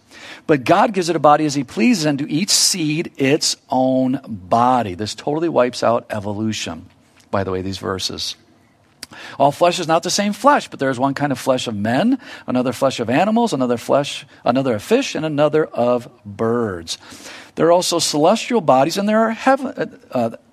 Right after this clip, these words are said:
celestial bodies and terrestrial bodies. The celestial are heavenly bodies, terrestrial are earthly bodies. But the glory of the celestial is one, and the glory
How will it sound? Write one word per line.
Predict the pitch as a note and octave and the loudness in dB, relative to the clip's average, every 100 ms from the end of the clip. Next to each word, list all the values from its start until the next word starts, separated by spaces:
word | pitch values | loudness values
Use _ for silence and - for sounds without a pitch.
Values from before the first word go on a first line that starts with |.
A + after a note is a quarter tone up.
| _ | _
celestial | - F3+ G3+ G3+ | 2 2 2 0
bodies | E3+ E3+ E3+ D#3+ | 4 4 4 -2
and | D3+ | -4
terrestrial | - D#3 D3+ C#3+ G#2+ | 2 2 2 -4 0
bodies. | G2+ F2+ F2 - | 0 0 -6 -8
The | - | -4
celestial | - C3 D3 D#3+ C#3 | 2 2 2 -4 -4
are | |
heavenly | A2 C#3+ D#3 E3+ | -2 -4 -4 0
bodies, | D#3+ D#3 D#3+ F#3 - - _ _ _ _ _ _ - - - | 2 2 -2 -6 -10 -14 _ _ _ _ _ _ -20 -20 -14
terrestrial | - A2+ G#2+ C3 - C#3 C#3+ | -8 -2 0 0 -2 -2 -2
are | |
earthly | D3+ B2 A#2 G#2 | -2 -4 -4 -2
bodies. | F#2+ F2 G2+ E3+ - - _ _ - - - | -2 -2 -6 -10 -12 -14 _ _ -20 -10 2
But | D#3+ | 2
the | D#3+ | 2
glory | C3+ D3 F#3 | 2 4 4
of | G#3+ | 2
the | A3+ | 2
celestial | - F#3 F#3 - G#3 | 2 4 4 2 -2
is | A3 | -2
one, | D#3+ C3+ A2+ F#2+ G2 D#3 A3+ - _ _ _ _ | -2 -2 0 -2 -4 -4 -4 -8 _ _ _ _
and | C#3+ F#3 | -4 -2
the | |
glory | D#3 A#2+ C#3+ G3+ G3 G#2 G2+ B2+ | -4 -2 4 4 4 0 -2 -4